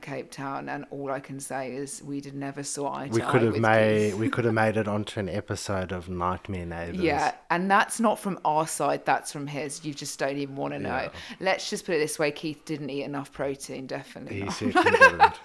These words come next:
Speaker 1: <laughs> And he had minimal muscle mass.
Speaker 2: He did, yeah.
Speaker 1: <laughs> Um,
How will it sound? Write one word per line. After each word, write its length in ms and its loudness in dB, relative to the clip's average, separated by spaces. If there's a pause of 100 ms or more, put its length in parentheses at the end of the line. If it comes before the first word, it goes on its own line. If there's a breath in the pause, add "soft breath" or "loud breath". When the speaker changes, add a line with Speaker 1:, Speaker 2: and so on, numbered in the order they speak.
(160)
Speaker 1:
<laughs> 260 0
And 120 0
he 120 2
had 220 8
minimal 360 2
muscle 540 -2
mass. 100 2
Speaker 2:
He 220 -6
did, 140 2
yeah. 180 6 (360)
Speaker 1:
<laughs> 720 0
Um, 500 6